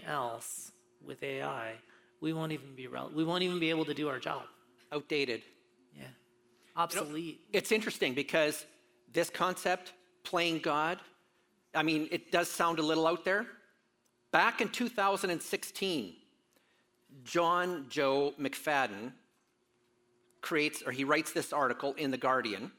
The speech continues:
Speaker 2: "Genetic editing is like playing God." What's wrong with that? But listen to what he has to say. "The opponents are right. We are indeed playing God with our genes. But it is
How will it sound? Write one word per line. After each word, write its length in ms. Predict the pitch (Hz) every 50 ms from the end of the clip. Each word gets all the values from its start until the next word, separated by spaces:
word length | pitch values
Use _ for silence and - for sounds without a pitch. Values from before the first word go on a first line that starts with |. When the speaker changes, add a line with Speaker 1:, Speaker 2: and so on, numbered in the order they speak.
| _ _ _ _ _ _ _ _ _ -
Speaker 2:
"Genetic 460 | 160 160 160 202 233 226 214 220 - -
editing 400 | 208 220 214 190 165 151 143 156
is 140 | 147 -
like 180 | 175 165 156 -
playing 300 | - - 165 160 156 147
God." 400 | 127 160 156 160 127 95 80 - - - _ _ _ _ _ _ _ _ _ _ _ _ _ _ _
What's 280 | 233 180 147 135 - -
wrong 180 | 139 120 117 123
with 100 | 123 147
that? 220 | 196 240 185 - - - _ _ _ _ _ _ _ _ _ _ _ _ _ _ _ _ _ _ _
But 100 | 151 208
listen 200 | 294 - 370 -
to 80 | 311
what 80 | 233 202
he 120 | 185 165
has 140 | 170 170 -
to 80 | - 160
say. 280 | - - 147 120 85 - - - _ _ _ _ _ _ _ _ _ _ _ _ _ _ _ _ _ _ _ _ _ 196
"The 120 | 208 208
opponents 580 | 196 - - 277 311 370 392 370 - - - - - _ _ _ _ _
are 100 | 156 139
right. 380 | 131 143 127 95 - - - - - _ _ _ _ _ _ _ _ _ _
We 260 | - 147 175 214 220
are 280 | 233 202 196 220 247 269
indeed 480 | 254 214 190 160 175 185 202 190 185 -
playing 380 | - 190 175 180 170 165 139
God 320 | 127 170 165 165 147 127 127
with 180 | 127 123 - 151
our 120 | 127 127
genes. 580 | 123 - 135 135 123 107 90 82 - - - _ _ _ _ _ _ _ _ _
But 220 | - 190 185 185 -
it 140 | 185 165 175
is 540 | - 220 247 226 165 143 135 131 131 -